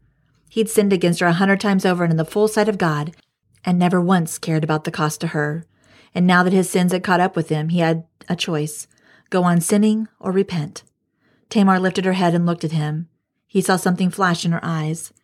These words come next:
She could expose him right now, and she could pour humiliation upon him unendingly.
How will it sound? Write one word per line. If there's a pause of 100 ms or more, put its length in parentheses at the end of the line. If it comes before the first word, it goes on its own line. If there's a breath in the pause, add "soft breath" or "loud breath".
(240)
She
could
expose
him
right
now,
and
she
could
pour
humiliation
upon
him
unendingly.